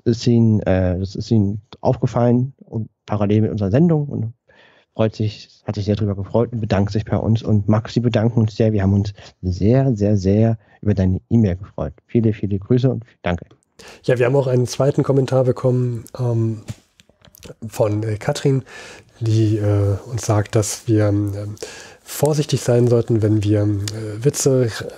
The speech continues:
Speaker 2: vorlesen von aus einer Zeit vor hundert Jahren. Denn sie hat sich anscheinend gerade probiert, beim Hören zu schminken und das ist dann doch vielleicht etwas gefährlich. <laughs>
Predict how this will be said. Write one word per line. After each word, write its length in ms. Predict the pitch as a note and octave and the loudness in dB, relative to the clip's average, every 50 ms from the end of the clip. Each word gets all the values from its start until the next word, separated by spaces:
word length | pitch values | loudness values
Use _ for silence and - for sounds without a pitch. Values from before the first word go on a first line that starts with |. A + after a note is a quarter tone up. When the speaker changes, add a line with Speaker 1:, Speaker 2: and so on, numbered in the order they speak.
| - - - | -18 -20 -20
Speaker 2:
vorlesen 520 | - - C3 B2+ B2 B2+ B2 A#2 C3 A#2+ | -2 0 2 4 4 4 4 4 0 -2
von 180 | - - B2 A2+ | 0 -2 -4 -2
aus 160 | A#2 G2+ - | -2 -2 0
einer 80 | A#2 A2 | 0 0
Zeit 180 | A2 A#2+ A#2 | 2 0 -2
vor 140 | - - G#2+ | -2 -2 -2
hundert 180 | G#2+ A2 G#2 - | -2 -2 -2 -2
Jahren. 280 | A2 G#2 G#2 G#2+ G#2+ G#2 - - - - - _ _ - | -2 0 0 -2 -2 -4 -8 -18 -20 -20 -20 _ _ -2
Denn 180 | G#2 G2+ G2+ | 0 2 2
sie 140 | G2+ G#2+ C#3 | 2 2 2
hat 80 | C#3+ - | 2 2
sich 180 | - B2 - | 0 0 0
anscheinend 480 | A2+ G2 - - C3+ C#3+ D3+ A2+ - - - - - _ | 0 0 0 0 2 2 2 0 -4 -10 -14 -16 -18 _
gerade 340 | - - G#2+ G#2+ B2 C#3 D3+ | -8 -2 2 2 4 4 2
probiert, 480 | D3 - - C3+ G#2 G#2+ A#2 B2 B2 - | 0 0 -2 -2 0 2 2 2 2 2
beim 220 | - A2+ A#2+ C3 | 2 2 2 2
Hören 340 | B2 A2+ A#2 A#2 A#2 A2+ A2 | 2 2 2 2 2 2 0
zu 140 | - - G#2+ | -2 -4 -6
schminken 480 | - - A#2 A#2 C3 - - A#2 G#2 | -2 0 2 2 2 2 0 0 0
und 240 | G2+ G2 G2+ G2 - - - - - - - - | 2 0 -2 -2 -6 -12 -18 -18 -18 -20 -10 -6
das 180 | - G2+ - | -4 -4 -4
ist 240 | - A2 - - - | -4 -6 -6 -2 0
dann 140 | A2 G2+ G2+ | 2 2 2
doch 160 | G#2+ G2+ - | 2 0 0
vielleicht 340 | - - G#2+ G2+ F#2+ F#2 - | 0 0 0 0 0 -2 -2
etwas 320 | G#2+ G2+ - G#2+ G2+ - | -4 0 0 -2 -2 -2
gefährlich. 600 | - G#2 - - A#2+ G#2+ F#2 - - - - - D3+ - - - - - - - | -6 -4 0 0 0 0 0 -2 -2 -2 -2 -4 -8 -12 -14 -14 -14 -14 -12 -4
<laughs> 60 | - | -4